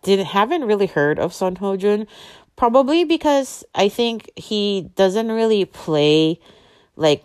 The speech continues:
lead roles. Like, unlike Yu Yun-suk, he does have a few main roles or lead roles under his belt. I think Son Ho Jun plays a lot of, like, secondary leads and a lot of supporting lead roles. So,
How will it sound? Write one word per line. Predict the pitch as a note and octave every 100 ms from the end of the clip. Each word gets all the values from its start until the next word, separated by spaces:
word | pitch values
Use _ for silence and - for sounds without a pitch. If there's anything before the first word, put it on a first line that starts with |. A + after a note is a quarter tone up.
| _
lead | D3 E3 E3+
roles. | C#3 C3+ B2+ F3 C#4+ - - _ -
Like, | D3+ D#3
unlike | E3+ E3+ E3 D#3+ - - _ _
Yu | - D#3
Yun-suk, | D#3 D3 C#3+ C3+
he | D3+
does | C#3 D3 D3 - _ _ -
have | - C#3 C3+ C3+
a | -
few | - D#3 D3
main | C#3+ C3+ C3+
roles | C3+ B2 A2+ B2
or | B2+
lead | B2+ C3 C3
roles | C3 C3
under | - B2 A#2+
his | A#2
belt. | C3+ E3+ E3+ - - - - -
I |
think | E3+ A3 A3
Son | A3+ G#3+
Ho | G3+
Jun | F#3+ F#3
plays | - E3+ E3
a |
lot | D3 D3 D3 C#3+
of, | C3+
like, | C3+ A#2+
secondary | - - D#3 D3 C3 A#2+
leads | B2+ F#3 F3+ E3 - - - - -
and | C#3+
a | C#3+
lot | C3+
of | C3+
supporting | - B2 C#3+ C#3+ E3+
lead | E3+ F#3
roles. | F#3 F#3 F#3+ F#3+
So, | E3+ C#3+